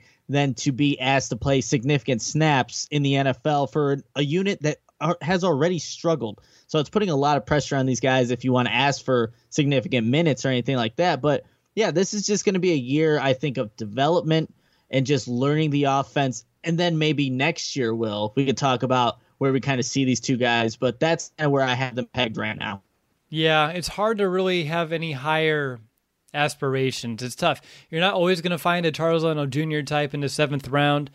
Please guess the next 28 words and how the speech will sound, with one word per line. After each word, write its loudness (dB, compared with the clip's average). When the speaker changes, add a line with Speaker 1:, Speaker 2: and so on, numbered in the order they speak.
Speaker 2:
Uh, 0
for 0
every 2
Charles 2
Leno 0
Junior, 0
you -4
probably 0
have 0
a -4
few, -2
uh, -2
what, -8
Teo -2
Fabalujes? -4
So -4
you 0
just 2
Speaker 1:
<laughs> -
Speaker 2:
never 2
know 4
what 2
you're -2
gonna -2
find 2
down 0
there, 2
but -2